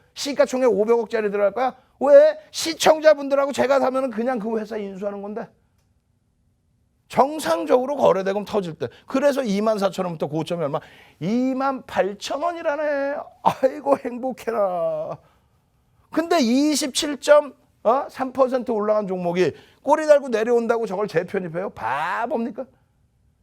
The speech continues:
아니, 이십칠 퍼센트 오른 종목이 삼분의 일,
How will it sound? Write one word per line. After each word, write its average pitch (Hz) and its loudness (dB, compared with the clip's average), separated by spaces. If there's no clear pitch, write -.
아니, 269 2
이십칠 285 -2
퍼센트 262 0
오른 226 -2
종목이 185 -2
삼분의 247 0
일, 131 -4